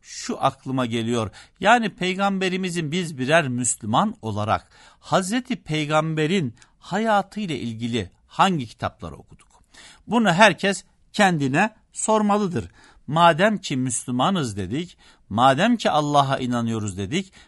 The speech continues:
madem ki Hazreti Muhammed Mustafa aleyhissalatu vesselam'ı peygamber olarak kabul ettik dedik,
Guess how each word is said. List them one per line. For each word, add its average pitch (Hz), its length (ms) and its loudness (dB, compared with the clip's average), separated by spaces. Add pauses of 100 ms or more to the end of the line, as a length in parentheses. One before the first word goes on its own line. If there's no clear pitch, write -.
(120)
madem 139 420 4
ki 196 120 2
Hazreti 170 380 0
Muhammed 165 460 -2
Mustafa 147 560 0
aleyhissalatu 131 800 0
vesselam'ı 127 800 0 (380)
peygamber 135 540 0
olarak 131 420 0
kabul 110 320 -6
ettik - 420 -10
dedik, 160 360 -6